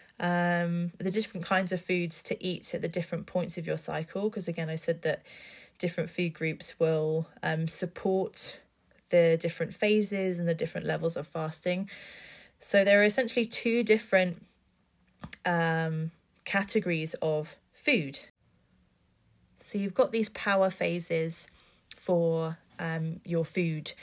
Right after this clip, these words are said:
which is where you have the ketobiotic type of diet, and that is during day one to seven,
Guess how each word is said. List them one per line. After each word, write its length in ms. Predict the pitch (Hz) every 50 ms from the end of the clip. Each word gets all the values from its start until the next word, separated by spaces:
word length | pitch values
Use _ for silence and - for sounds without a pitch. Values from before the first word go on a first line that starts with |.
| - - - - - - - - _ _ -
which 600 | - 175 170 - - - - - - - - - -
is 140 | - 165 151
where 120 | 175 165
you 120 | 160 165 160
have 200 | 165 170 165 -
the 80 | 170
ketobiotic 920 | 160 - 175 165 - - 151 147 151 147 151 147 - - - - - - - - - _ _ _ _ _ _ _ _ _ _ _ _ - -
type 260 | - 190 175 165 -
of 120 | 165 160
diet, 420 | - 160 151 151 151 151 - 170 - -
and 180 | - 175 170
that 140 | 170 165 -
is 300 | - 170 165 156 - -
during 540 | - - 170 165 160 156 151 151 151 156 156 - _ _ -
day 160 | 180 170 170
one 260 | 175 214 208 196 196
to 120 | 202 -
seven, 500 | - - 170 170 165 165 165 160 165 165